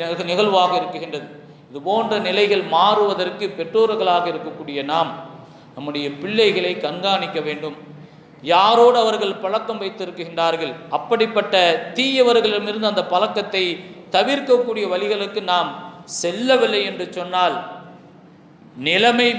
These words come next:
மிகவும் படுமோசமாக மாறிவிடும் என்பதை கவனத்தில் நாம் இருத்தி கொண்டு, நம்முடைய பிள்ளைகளுக்கு கொடுக்கக்கூடிய நல்லொழுக்கங்களை அந்தந்த நேரங்களிலே சரியான முறையில் நாம் புகட்டினோம் என்று சொன்னால்,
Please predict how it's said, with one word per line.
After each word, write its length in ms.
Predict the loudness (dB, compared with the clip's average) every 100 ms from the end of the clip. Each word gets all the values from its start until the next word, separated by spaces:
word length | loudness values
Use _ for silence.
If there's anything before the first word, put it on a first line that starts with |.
| -2
மிகவும் 400 | 0 0 0 -2 -10 -2
படுமோசமாக 800 | 0 2 0 2 2 2 2 2 2 0
மாறிவிடும் 460 | 0 0 -2 -6 -8
என்பதை 300 | -8 -4 -4 -6 -10 -18 -4
கவனத்தில் 520 | -2 0 -2 -2 -2 0
நாம் 140 | 0 -2
இருத்தி 260 | -4 -8
கொண்டு, 320 | -4 -4 -2 -4 -6 -14 -10
நம்முடைய 360 | -8 -4 -2 -2 -2
பிள்ளைகளுக்கு 680 | 0 4 4 4 4 0 0 0 -2 -10 -16 -18 -20 -20 -4 0
கொடுக்கக்கூடிய 580 | 0 4 4 4 0 0 0
நல்லொழுக்கங்களை 800 | 4 6 6 4 2 0 -2 -2 -6 -16 -20 -20 -20 -20 _ -20 -6 -4
அந்தந்த 380 | 0 2 2 2
நேரங்களிலே 680 | 4 4 4 4 4 4 4 2
சரியான 380 | 0 4 4 4 2
முறையில் 340 | 2 0 0
நாம் 160 | -2 -2 0
புகட்டினோம் 580 | 2 2 0 -4 -6 -8
என்று 140 | -10
சொன்னால், 420 | -12 -6 0 0